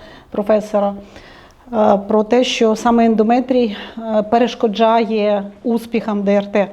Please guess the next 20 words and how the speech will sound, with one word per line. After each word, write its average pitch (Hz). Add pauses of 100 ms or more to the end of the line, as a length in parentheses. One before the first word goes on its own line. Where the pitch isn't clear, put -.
(380)
Всі, 269
е, 208
успіхи 226
сучасності 247
в 196
Д 208
Р 208
Т, 285
вони 226
пов'язані 208
переважно 202
з 196
прогресом 196
в 190
ембріології, 226
в 208
генетиці. 220 (580)
І, 214
на 214
жаль, 226